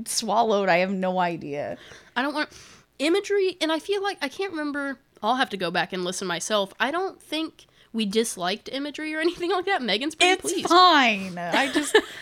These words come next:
Speaker 2: <laughs>
Speaker 1: God, look for floaties, you guys.
Speaker 2: Oh my gosh. So let's switch it up. We're gonna switch it and see what we think of the
Speaker 1: <laughs>
Speaker 2: other. So, m-, really, the fourteen Hands does not smell that bad. I'm gonna try
Speaker 1: No.
Speaker 2: it.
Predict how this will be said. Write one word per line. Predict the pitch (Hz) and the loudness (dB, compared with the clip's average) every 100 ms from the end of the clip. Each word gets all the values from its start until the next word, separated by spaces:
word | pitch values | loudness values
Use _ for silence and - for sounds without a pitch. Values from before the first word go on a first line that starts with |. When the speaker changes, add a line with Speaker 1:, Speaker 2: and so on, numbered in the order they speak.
| - | -16
Speaker 2:
<laughs> | - 220 226 | -6 -4 -2
Speaker 1:
God, | - 302 320 269 240 208 | 4 6 6 6 6 4
look | 185 226 311 | 2 2 2
for | - 370 | -2 0
floaties, | 285 - - 214 220 254 254 214 196 | 0 -4 -6 2 2 2 0 -4 -4
you | 233 247 - - - | -4 -4 -4 -6 -2
guys. | 226 226 262 - | -2 -2 -8 -6
Speaker 2:
Oh | 226 208 | -4 -2
my | 180 | -4
gosh. | 160 180 175 185 - | -4 -4 -4 -4 -4
So | 233 | -6
let's | 302 - | -6 -6
switch | - 220 262 | -6 -6 -6
it | - | -8
up. | 180 | -8
We're | 202 | -6
gonna | 185 160 | -6 -6
switch | - 262 214 | -6 -4 -6
it | |
and | 180 185 | -8 -8
see | 220 | -8
what | 196 | -8
we | 180 | -8
think | 180 220 196 190 | -8 -8 -10 -8
of | 190 175 | -10 -8
the | 175 | -8
Speaker 1:
<laughs> | - | -4
Speaker 2:
other. | 202 175 170 190 | -2 -2 -4 -4
So, | - 202 185 185 _ _ _ - | -4 -4 -4 -6 _ _ _ -2
m-, | 262 269 233 - - | -2 -2 -6 -14 -8
really, | 233 330 320 | -4 -2 -2
the | 226 | -2
fourteen | 214 202 208 | -2 -4 -4
Hands | 196 185 175 | -4 -4 -4
does | 180 185 | -8 -4
not | 151 127 | -4 -4
smell | - 131 | -6 -8
that | 131 113 | -8 -8
bad. | 113 101 | -6 -6
I'm | 160 | -6
gonna | 170 185 | -6 -6
try | 190 180 151 | -2 -2 -2
Speaker 1:
No. | |
Speaker 2:
it. | - | -6